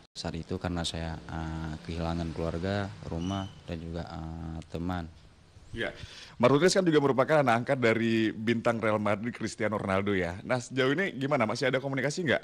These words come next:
Speaker 2: dengan, eh, Cristiano Ronaldo?
Speaker 1: Ya, eh, saya tidak berkomunikasi langsung dengan dia, saya cuma, eh, berkomunikasi langsung dengan asistennya. Ya, eh, saat itu ketika saya di Portugal, eh, Ronaldo sempat,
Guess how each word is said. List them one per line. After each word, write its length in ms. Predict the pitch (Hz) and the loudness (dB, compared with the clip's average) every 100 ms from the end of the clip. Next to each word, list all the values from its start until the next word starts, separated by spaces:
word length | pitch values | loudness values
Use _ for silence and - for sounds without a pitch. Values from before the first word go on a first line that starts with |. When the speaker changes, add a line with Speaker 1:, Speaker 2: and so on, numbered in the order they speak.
| - | -2
Speaker 2:
dengan, 320 | 104 104 101 - | -2 -2 -2 -4
eh, 260 | 98 101 - - - | -2 0 -2 -10 -10
Cristiano 320 | 113 107 104 | -6 0 2
Ronaldo? 320 | 101 98 95 - - - - - | 4 4 2 -6 -16 -20 -20 -12
Speaker 1:
Ya, 320 | 98 104 - | -6 -6 -8
eh, 260 | - 92 90 | -10 -8 -8
saya 100 | 92 101 | -8 -4
tidak 180 | 90 90 | -2 0
berkomunikasi 880 | 90 90 90 95 85 87 - - 95 | 0 0 0 0 0 -4 -6 -2 0
langsung 320 | 90 90 90 | 0 -2 -2
dengan 160 | 90 87 | -2 0
dia, 340 | 85 90 107 113 | -2 0 -2 -2
saya 160 | 95 90 | -4 -4
cuma, 380 | - 87 85 - | -4 -4 -4 -4
eh, 180 | 87 85 | -4 -4
berkomunikasi 640 | - 85 87 85 90 85 85 | -4 -6 -4 -4 -4 -2 -2
langsung 320 | 85 87 85 | -4 -6 -6
dengan 160 | 82 80 | -6 -6
asistennya. 640 | 85 - - 85 90 104 104 - - - - - - | -8 -6 -4 -2 -2 -4 -6 -14 -20 -20 -20 -20 -4
Ya, 160 | 95 - | -4 -2
eh, 300 | 90 90 90 | -4 -2 -2
saat 160 | 90 92 | -2 -4
itu 160 | 90 - | -4 -4
ketika 320 | - 95 92 | -4 -4 -4
saya 240 | 95 87 | -2 -2
di 320 | 90 90 90 | 0 2 2
Portugal, 560 | 87 - 87 98 117 123 123 - | -2 -6 -2 0 0 -2 -8 -12
eh, 420 | 87 87 85 82 78 | -8 -6 -6 -6 -6
Ronaldo 300 | 87 90 104 | -2 0 0
sempat, 340 | 98 92 | 0 -2